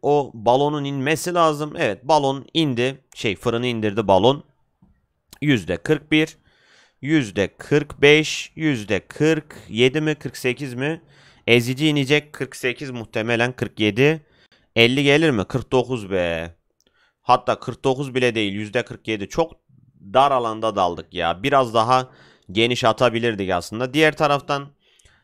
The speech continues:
tuzaklı yerden girseydik şey, e, diğer taraftan girseydik sanki biraz daha iyi olur gibime geldi. Şimdi şuradan son olarak hemen, e, şeyimizi de basalım. Duvarımızı da basalım. Burayı maxlayalım abi.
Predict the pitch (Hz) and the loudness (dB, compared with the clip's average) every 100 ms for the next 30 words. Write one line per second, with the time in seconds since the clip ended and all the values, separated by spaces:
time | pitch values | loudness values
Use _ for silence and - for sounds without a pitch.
0 | _ - 123 127 127 - 147 135 127 123 | _ -10 2 2 2 2 0 0 0 -2
1 | 120 - 143 139 135 - 127 98 90 _ | -4 -4 -4 -4 -6 -6 -6 -6 -8 _
2 | - 95 95 92 92 90 90 87 98 143 | -10 -6 -6 -6 -8 -8 -10 -10 -2 0
3 | 135 135 120 110 117 113 - 135 110 - | 0 0 -2 -4 -6 -8 -6 -6 -6 -6
4 | 120 117 98 110 104 87 101 113 117 _ | -6 -6 -6 -2 -2 0 0 0 -4 _
5 | _ _ _ - 117 123 110 104 95 123 | _ _ _ -6 2 2 2 -2 -4 -4
6 | 107 92 87 120 135 117 127 143 _ _ | -2 -4 2 4 6 4 -2 -4 _ _
7 | _ _ - 202 147 92 - - - 185 | _ _ 0 0 2 -2 -6 -16 -4 0
8 | 151 147 151 - - - 165 139 113 104 | 2 2 0 -14 -20 -2 0 2 2 2
9 | 123 - _ 139 117 104 110 - _ _ | 0 -4 _ -4 -2 -2 -6 -12 _ _
10 | 92 92 90 87 90 - 135 98 92 87 | -8 -6 -6 -6 -8 -2 -2 -2 -6 -8
11 | 85 101 131 - 123 127 131 _ _ _ | -2 0 2 2 0 0 -8 _ _ _
12 | 180 165 123 117 107 98 95 151 143 117 | 2 4 4 2 -6 -6 -2 -2 0 -2
13 | 127 127 127 104 127 131 _ 113 113 - | -2 -2 -2 0 -2 -6 _ 0 0 -2
14 | - 117 107 98 90 92 123 | -2 0 0 0 -2 -2 -6